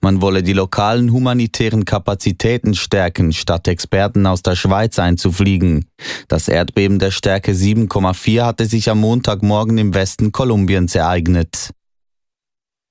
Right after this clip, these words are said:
Jeder zweite große Fluss in der Schweiz weist einen historisch tiefen Sommerpegel auf.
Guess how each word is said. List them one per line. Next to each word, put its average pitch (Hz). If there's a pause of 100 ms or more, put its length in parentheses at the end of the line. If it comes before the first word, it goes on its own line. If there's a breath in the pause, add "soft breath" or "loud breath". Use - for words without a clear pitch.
Jeder 131
zweite 117
große 107
Fluss 120
in 110
der 98
Schweiz 90
weist 92
einen 92
historisch 107
tiefen 117
Sommerpegel 98
auf. 95